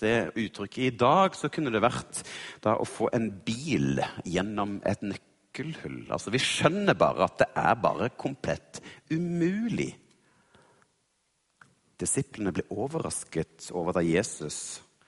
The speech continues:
kunne si noe slikt. De sa til hverandre, «Hvem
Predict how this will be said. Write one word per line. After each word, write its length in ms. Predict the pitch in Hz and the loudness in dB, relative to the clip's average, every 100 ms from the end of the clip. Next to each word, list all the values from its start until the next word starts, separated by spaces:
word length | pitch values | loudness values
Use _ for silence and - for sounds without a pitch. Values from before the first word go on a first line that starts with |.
| _ _ - | _ _ -4
kunne 180 | 117 | 0
si 300 | 139 - - 76 | 4 2 2 -4
noe 140 | 151 | -4
slikt. 800 | - - 226 - - _ - - _ _ _ _ - | -4 -4 -4 -6 -18 _ -14 -14 _ _ _ _ 0
De 80 | - | 4
sa 100 | 131 | 6
til 160 | 127 | 6
hverandre, 380 | 98 85 85 76 - - _ _ _ _ _ _ - | 4 2 2 0 -2 -16 _ _ _ _ _ _ -6
«Hvem 300 | 113 120 233 | 4 6 6